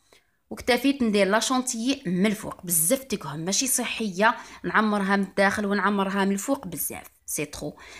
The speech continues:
بصح والله غير كي شربتها بهذاك كونديا شوكو ودرت لها البنان، والله غير روعه.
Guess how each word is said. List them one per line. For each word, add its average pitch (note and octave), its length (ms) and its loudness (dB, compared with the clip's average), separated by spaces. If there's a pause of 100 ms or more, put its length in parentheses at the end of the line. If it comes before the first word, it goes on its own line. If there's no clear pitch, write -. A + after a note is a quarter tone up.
(140)
بصح F#3+ 360 0
والله F#3+ 340 4
غير G3 180 0
كي F#3 140 -6
شربتها F3 520 -2
بهذاك F#3 800 -2
كونديا E3 300 -2
شوكو E3+ 600 -2 (340)
ودرت G3 360 0
لها F#3 200 0
البنان، E3+ 840 2
والله F3+ 240 -2
غير E3 300 -6
روعه. D#3 400 -10